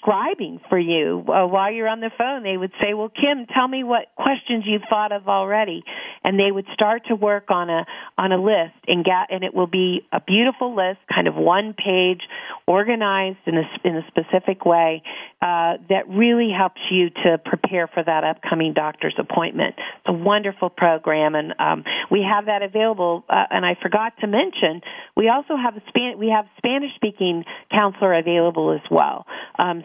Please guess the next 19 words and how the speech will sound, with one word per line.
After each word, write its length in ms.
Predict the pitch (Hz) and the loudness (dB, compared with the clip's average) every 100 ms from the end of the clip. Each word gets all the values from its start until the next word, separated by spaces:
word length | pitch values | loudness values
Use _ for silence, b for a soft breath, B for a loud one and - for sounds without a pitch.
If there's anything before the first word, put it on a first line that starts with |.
| - | -2
so 80 | 180 | 0
we 140 | 185 | 0
have 400 | - 202 202 196 | 0 0 0 0
these 220 | 226 233 - | 2 2 2
services 640 | 196 170 170 - 170 165 165 | 2 2 -2 2 2 2 0
that 140 | 175 170 | -4 0
we've 160 | 165 | 0
been 100 | 160 | -2
talking 460 | 160 180 170 - 156 | -2 -2 -2 -2 -2
about 340 | 156 165 160 - - | 0 0 0 -2 -4
so 100 | 156 - | -2 0
far, 320 | 226 185 170 B B - | -2 -2 -6 B B -4
all 220 | 208 220 | 0 0
in 140 | 220 202 | -2 -4
English 320 | 185 170 165 - | -4 -2 -2 -2
and 160 | 147 - | -4 0
also 360 | 160 156 - | -2 0 0
available 520 | 151 147 147 147 147 - | 2 2 0 0 -2 0
in 220 | 156 151 | 2 0